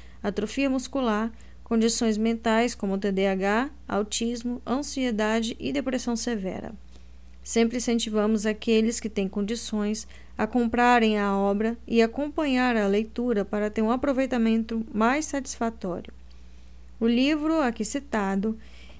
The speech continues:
é da escritora Leigh Bardugo e os direitos autorais do livro estão sob a tutela da editora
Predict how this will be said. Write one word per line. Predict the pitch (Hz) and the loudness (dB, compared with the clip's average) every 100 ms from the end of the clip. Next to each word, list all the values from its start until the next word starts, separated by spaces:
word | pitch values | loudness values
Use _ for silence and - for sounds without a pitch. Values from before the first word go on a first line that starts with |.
| - | 0
é | 214 214 | 2 4
da | 208 | 4
escritora | 226 254 - 285 - 233 196 196 214 214 - - - - - - - - - - - - - | 2 0 -2 -4 0 2 2 2 -2 -4 -18 -20 -20 -20 -20 -20 -20 -20 -18 -18 -20 -20 -2
Leigh | 208 220 226 262 254 285 | 4 6 6 4 2 0
Bardugo | 254 208 202 226 202 214 214 262 285 - - - - - - - | 2 4 4 2 0 -2 0 -2 -4 -12 -20 -20 -20 -20 -20 -2
e | 240 | 4
os | 254 | 4
direitos | 240 254 262 269 240 | 6 6 4 2 2
autorais | 240 254 254 226 226 226 | 2 2 4 6 4 4
do | 254 | 0
livro | 240 247 262 254 285 285 | 2 2 2 -2 -4 -4
estão | - 220 - 214 | -6 -6 0 -2
sob | 214 214 220 | 0 0 0
a | |
tutela | 220 262 - 214 214 220 | -2 -6 2 4 4 4
da | 208 196 | 0 2
editora | 202 202 220 - 208 208 220 | 2 0 -6 -2 0 2 0